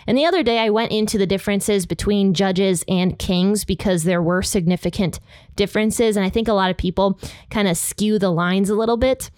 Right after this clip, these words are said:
and sort of think that judges were quasi kings, but they were not at all.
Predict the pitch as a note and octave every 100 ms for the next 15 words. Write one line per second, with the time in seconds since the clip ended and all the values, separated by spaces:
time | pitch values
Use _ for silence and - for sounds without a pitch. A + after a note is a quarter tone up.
0 | - - - - G3 G3 F3+ - - -
1 | B3 G3+ - G3 G3 - E3 D#3 F#3+ F3+
2 | G3+ E3 E3+ - - F3+ F3 E3+ D#3+ D#3
3 | - E3+ F#3 F#3 E3+ F3+ F3 F3+ F#3 F#3+
4 | - D#3 - E3+ -